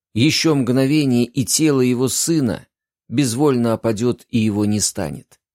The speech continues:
Но мужчина вдруг произнёс: «Не бойся, ты не умрёшь сегодня». По толпе сразу же пробежал удивлённый людской ропот.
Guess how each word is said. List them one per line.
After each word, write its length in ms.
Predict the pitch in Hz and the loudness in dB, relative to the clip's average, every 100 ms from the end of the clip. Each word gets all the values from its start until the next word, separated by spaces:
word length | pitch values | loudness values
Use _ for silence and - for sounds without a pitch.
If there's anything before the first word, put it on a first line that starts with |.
| _ _ _ - | _ _ _ -4
Но 180 | 101 | 0
мужчина 460 | 131 156 - 226 220 | 2 0 0 -2 -2
вдруг 320 | 180 175 190 | 0 -2 -2
произнёс: 720 | - 147 123 90 80 - - - _ _ | -4 -2 -2 -4 -6 -6 -12 -16 _ _
«Не 240 | - 101 135 | -2 2 2
бойся, 680 | 131 156 127 - 67 - - _ _ | 4 2 2 -2 -8 -12 -20 _ _
ты 160 | - 190 | -2 0
не 140 | 190 | 2
умрёшь 460 | 190 185 202 208 - | 2 2 2 0 0
сегодня». 640 | - 104 85 67 73 - _ _ _ _ _ | -2 0 -2 -4 -10 -16 _ _ _ _ _
По 140 | - 95 | -4 0
толпе 560 | 110 113 104 - 156 | 2 0 -2 0 0
сразу 480 | 165 120 123 147 143 | 0 0 0 0 -2
же 160 | 135 147 | -4 -4
пробежал 640 | 127 123 127 104 120 131 - | -2 -2 -2 0 2 0 -2
удивлённый 680 | 135 123 123 110 110 113 120 | -2 -2 0 0 2 2 2
людской 520 | 120 127 - 110 104 | 0 -2 -4 -2 0
ропот. 500 | 101 95 117 - | -2 -4 -10 -18